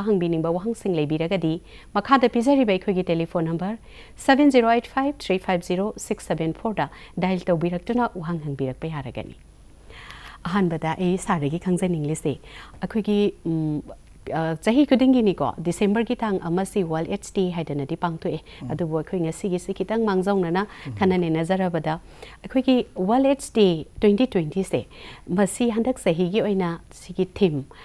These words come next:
Speaker 1: ꯑꯗꯨꯒ ꯃꯁꯨꯃꯥꯏꯅ ꯋꯥꯔꯜꯒꯤ ꯑꯣꯏꯅ ꯄꯥꯡꯊꯣꯛꯄ ꯍꯧꯈꯤꯕꯁꯤ ꯀꯔꯤ ꯄꯥꯟꯗꯝꯗꯒꯤ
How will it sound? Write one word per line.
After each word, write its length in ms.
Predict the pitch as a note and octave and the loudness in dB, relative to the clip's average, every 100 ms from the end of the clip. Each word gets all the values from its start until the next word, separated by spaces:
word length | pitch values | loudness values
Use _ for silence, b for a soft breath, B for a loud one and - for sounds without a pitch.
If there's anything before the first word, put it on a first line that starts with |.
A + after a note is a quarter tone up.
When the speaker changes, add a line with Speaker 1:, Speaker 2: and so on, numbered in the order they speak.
| B | B
Speaker 1:
ꯑꯗꯨꯒ 480 | D#3 D#3+ E3 E3 E3 - | -6 -4 -2 -2 -4 -4
ꯃꯁꯨꯃꯥꯏꯅ 600 | F#3 - B3 G3+ E3+ F#3+ G3 | -4 -2 -2 0 0 -2 -2
ꯋꯥꯔꯜꯒꯤ 460 | D#3 E3 F#3 G3+ B3 | -2 0 0 2 0
ꯑꯣꯏꯅ 220 | A3 F3 | 0 -2
ꯄꯥꯡꯊꯣꯛꯄ 460 | D#3+ D#3+ - F3+ F#3+ F#3 | -2 -4 -4 -4 -2 -2
ꯍꯧꯈꯤꯕꯁꯤ 600 | E3+ D3+ D3+ - F3+ F#3 B B B | -2 -4 -4 -6 -4 -4 B B B
ꯀꯔꯤ 200 | G3+ F#3 | 0 0
ꯄꯥꯟꯗꯝꯗꯒꯤ 720 | E3+ D#3+ D3 D#3 D3+ D#3+ F#3 | 0 -4 -2 -2 -2 -2 -2